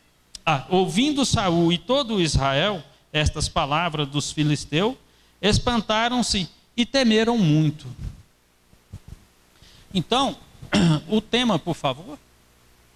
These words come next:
né? É, aí a gente vê qual o tamanho do seu gigante.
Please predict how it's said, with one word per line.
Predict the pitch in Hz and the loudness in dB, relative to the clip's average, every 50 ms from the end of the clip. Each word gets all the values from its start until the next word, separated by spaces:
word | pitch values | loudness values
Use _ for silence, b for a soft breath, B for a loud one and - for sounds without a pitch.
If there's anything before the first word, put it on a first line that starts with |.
| _ _ _ _ _ _ _ _ _ - | _ _ _ _ _ _ _ _ _ -4
né? | 135 147 170 180 180 - - - _ _ _ _ _ _ _ _ _ _ - | -2 -2 0 -2 -4 -10 -14 -20 _ _ _ _ _ _ _ _ _ _ -2
É, | 170 175 180 175 175 180 156 - - - - _ _ _ _ _ _ _ _ _ _ _ _ _ _ _ _ - | 0 2 2 2 2 0 -2 -4 -10 -20 -20 _ _ _ _ _ _ _ _ _ _ _ _ _ _ _ _ -4
aí | 156 160 175 196 | -2 0 2 2
a | 226 | 0
gente | 185 196 233 226 - 262 | 0 0 -2 -4 -4 -8
vê | 214 160 160 156 147 135 135 - - _ _ _ _ _ _ _ _ _ _ _ _ _ _ _ _ _ - - _ _ _ _ - _ _ _ _ - - _ _ - | -4 -2 -2 -2 -2 -4 -6 -12 -20 _ _ _ _ _ _ _ _ _ _ _ _ _ _ _ _ _ -20 -20 _ _ _ _ -20 _ _ _ _ -20 -20 _ _ 0
qual | 214 262 269 269 | 2 2 2 2
o | 269 254 | 0 -4
tamanho | - - 226 208 185 185 202 208 202 190 | -2 -2 0 0 2 2 2 2 0 0
do | 180 185 180 | 0 0 0
seu | - - 180 185 175 | 0 2 2 2 2
gigante. | 143 165 151 - 143 139 139 131 127 123 - - - - - | 2 0 0 0 0 0 2 0 0 -4 -6 -10 -12 -14 -16